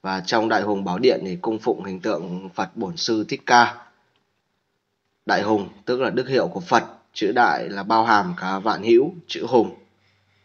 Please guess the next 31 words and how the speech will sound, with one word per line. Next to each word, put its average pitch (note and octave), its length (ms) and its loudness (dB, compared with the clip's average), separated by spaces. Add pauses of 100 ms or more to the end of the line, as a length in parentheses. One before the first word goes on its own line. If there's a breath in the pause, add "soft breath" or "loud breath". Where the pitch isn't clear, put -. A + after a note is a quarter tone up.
là F#2 200 -8
nhiếp A#2+ 280 0
phục G2 360 -4
tất - 220 -4
cả F#2 260 -2
các A2 60 -8
cái B2+ 120 -6
ma A#2 260 0
quân. B2+ 240 4 (1040)
Và F#2+ 180 -6
nhân A2 360 2
thì G2 140 -4
vì G2 180 -4
Phật F2+ 260 -6
Thích - 200 -6
Ca A2+ 280 4
có G2+ 100 -2
đầy A#2 200 2
đủ F#2 260 0
trí G2+ 160 -4
tuệ A#2+ 300 2
tròn F#2+ 180 -4
đầy, G2+ 220 0 (500)
có F#2 220 -6
đức C#3 220 0
uy A2 200 6
hùng G#2 360 0
làm F#2 240 -4
chấn G2 200 -2
động, A2 320 -2
à, F#2 180 -10